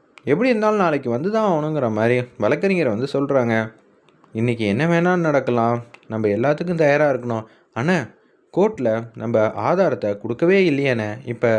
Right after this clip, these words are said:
ஜானகி அம்மாவை எப்படி காப்பாத்த போறோம்? எனக்கு அதை எதுவும் புரியல, எதுவா இருந்தாலும் வாங்கங்கிற" மாதிரி சொன்னோன்னே, ஜானகி, "முதல்ல சாமி கும்பிடுமா, அந்த சாமி நம்மளை கைவிடாது" அப்படின்னு சொல்றப்ப, சாமி கைவிடுமா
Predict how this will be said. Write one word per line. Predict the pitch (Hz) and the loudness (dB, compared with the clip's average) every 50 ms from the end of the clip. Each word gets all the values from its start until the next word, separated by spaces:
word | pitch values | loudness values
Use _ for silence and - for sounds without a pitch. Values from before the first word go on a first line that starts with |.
| 110 - 120 | 0 -4 -6
ஜானகி | 117 113 107 107 143 196 220 220 214 | -4 -2 0 0 0 0 0 2 2
அம்மாவை | 185 175 160 139 123 120 - - - | 2 2 2 2 2 2 0 -2 -4
எப்படி | 113 107 107 - 185 202 | -6 -6 -4 -2 -2 2
காப்பாத்த | 202 214 202 196 190 175 175 165 | 2 2 2 2 2 0 0 -2
போறோம்? | 147 139 127 131 127 127 - _ _ _ _ _ _ | -2 -2 -2 -2 -2 -6 -10 _ _ _ _ _ _
எனக்கு | 117 127 151 180 175 165 | -4 -2 -2 -2 0 2
அதை | 143 127 123 117 117 117 - | 2 4 4 4 2 0 -2
எதுவும் | 120 123 123 160 202 208 180 | -4 -2 0 0 0 2 2
புரியல, | 160 170 190 180 156 127 120 117 117 123 120 - | 2 2 4 2 2 2 2 0 0 -2 -6 -8
எதுவா | 110 104 120 160 190 202 | -6 -4 0 2 2 2
இருந்தாலும் | 196 185 185 185 185 170 156 | 2 2 0 -2 -2 0 0
வாங்கங்கிற" | 151 147 151 156 151 143 131 | 0 -2 -4 -6 -6 -4 -4
மாதிரி | 123 127 131 135 - | -2 -4 -4 -4 -6
சொன்னோன்னே, | 135 127 120 117 117 117 123 - - - - _ _ _ - | -6 -4 -4 -2 -2 -4 -4 -6 -12 -20 -20 _ _ _ -6
ஜானகி, | 95 110 107 123 151 165 143 117 104 101 101 - | -2 -2 0 0 0 -2 -2 -4 -6 -8 -8 -8
"முதல்ல | 101 98 104 127 143 139 | -6 -4 -2 0 -2 -2
சாமி | - - 110 107 143 175 185 170 | -4 -6 -4 -2 0 0 0 0
கும்பிடுமா, | - 143 131 123 117 110 104 107 107 - - - _ _ - | -2 -2 -2 -2 0 -2 -2 -4 -6 -8 -16 -20 _ _ -8
அந்த | 113 113 110 113 113 | -6 -2 0 0 -2
சாமி | 107 - - 120 127 160 175 165 135 135 135 135 - - | -2 -2 -2 0 0 2 0 0 -2 -4 -6 -8 -10 -10
நம்மளை | 107 104 104 104 107 104 | -8 -6 -4 -2 -2 -2
கைவிடாது" | - 123 139 170 190 180 156 139 117 107 98 104 - - | 0 2 2 4 4 4 4 4 2 2 0 -2 -2 -4
அப்படின்னு | 127 127 135 156 160 160 - | -6 -6 -6 -6 -6 -4 -4
சொல்றப்ப, | 143 127 120 117 98 - 104 104 107 - - - - - _ _ | -2 0 0 0 2 2 2 0 0 -2 -10 -20 -20 -20 _ _
சாமி | - - - 117 117 139 160 175 175 165 | -10 -4 0 0 2 2 2 0 -2 -2
கைவிடுமா | 170 139 131 143 156 156 156 151 139 139 135 | 0 0 0 0 2 0 0 -2 -2 -2 -2